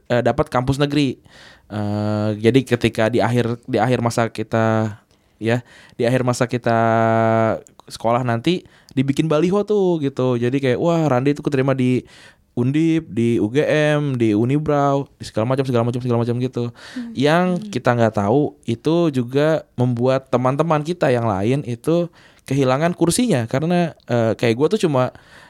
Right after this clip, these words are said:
Speaker 1: gue jujur aja kayak, kayak gue dapet itu cuma ya biar banyak nama gitu. Nah, kalau lu gimana tuh? Dua kali gagal, kenapa?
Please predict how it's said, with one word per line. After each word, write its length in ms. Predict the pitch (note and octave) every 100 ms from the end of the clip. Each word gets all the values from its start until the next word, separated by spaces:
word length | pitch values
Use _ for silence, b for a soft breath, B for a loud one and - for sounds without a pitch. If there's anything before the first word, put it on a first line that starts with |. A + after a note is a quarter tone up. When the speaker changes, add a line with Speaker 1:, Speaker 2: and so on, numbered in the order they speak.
| B -
Speaker 1:
gue 180 | A2+ E3
jujur 240 | D3+ B2+ A#2
aja 160 | C#3+
kayak, 400 | A2+ G#2+ - -
kayak 180 | - G#2
gue 120 | C3
dapet 160 | C#3 B2+ A#2+
itu 160 | C#3+
cuma 240 | A2+ A2 - _
ya 160 | E3 G#3
biar 240 | D#3+ B2
banyak 320 | A#2+ A#2+ B2 A2+
nama 400 | A2+ D3 D3 B2
gitu. 560 | F#2+ G#2 G2 G2 F#2+ F#2+ - B B
Nah, 100 | C3+ C3+
kalau 160 | C3+
lu 80 | E3+
gimana 240 | C#3+ D#3 C3+
tuh? 160 | A2+
Dua 240 | - B2 A#2
kali 320 | B2 A#2+ C#3+
gagal, 400 | B2 A#2+ C#3+ C#3+
kenapa? 400 | B2 A2 G2